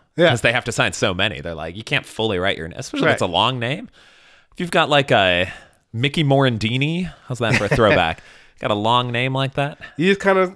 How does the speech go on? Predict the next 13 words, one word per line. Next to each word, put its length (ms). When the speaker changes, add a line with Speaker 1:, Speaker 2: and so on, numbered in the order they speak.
Speaker 1:
like, 280
you 140
don't 140
even 180
write 320
the 80
Morandini. 880
You 100
just, 220
like, 200
a 200
M 340
and 220